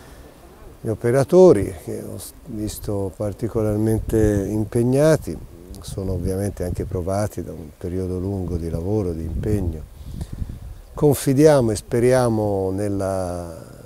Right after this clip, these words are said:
curva che si abbassa, e quindi ci sono notizie anche da questo punto di vista abbastanza positive, ma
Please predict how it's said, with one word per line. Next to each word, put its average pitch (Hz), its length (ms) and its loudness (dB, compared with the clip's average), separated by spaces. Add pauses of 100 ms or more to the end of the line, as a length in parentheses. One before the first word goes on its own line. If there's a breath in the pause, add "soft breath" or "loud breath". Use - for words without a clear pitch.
(400)
curva 98 540 -4
che 90 160 -8
si - 160 -6
abbassa, 139 640 0
e - 420 -18
quindi - 280 -14 (580)
ci - 160 -16
sono 107 340 -4
notizie 104 600 -6
anche 101 380 -4 (600 loud breath)
da 98 100 -6
questo 113 320 -2
punto 120 320 0
di 120 80 4
vista 120 320 2
abbastanza 107 580 0
positive, 139 640 2
ma 110 240 0